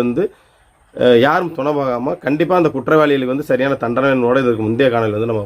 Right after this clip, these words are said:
போட்டிருந்தோம். இப்ப எதற்கான இந்த காணொளி போடுறோம் அப்படின்னம்னா, அங்கே நடந்த காதல் பிரச்சனைக்கும் அண்ணன் ஜான் பாண்டியன் அவர்களுக்கும் கிருஷ்ணசாமி அவர்களுக்கும்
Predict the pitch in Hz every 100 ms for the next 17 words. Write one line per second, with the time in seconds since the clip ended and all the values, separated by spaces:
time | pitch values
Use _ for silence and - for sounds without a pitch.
0 | - 110 107 98 107 - - _ _ _
1 | _ _ _ _ _ - 160 160 233 220
2 | 214 175 202 185 190 185 143 156 160 139
3 | 127 117 107 104 127 - _ _ _ _
4 | _ _ _ - 156 196 202 208 220 226
5 | 226 214 - _ _ _ _ _ _ 151
6 | 165 208 185 170 160 151 139 120 127 151
7 | - _ _ _ _ _ _ _ _ _
8 | _ _ _ - - _ _ - - -
9 | - 156 165 143 160 208 208 190 170 156
10 | 147 127 131 151 - - 165 240 226 190
11 | 170 160 143 139 123 135 156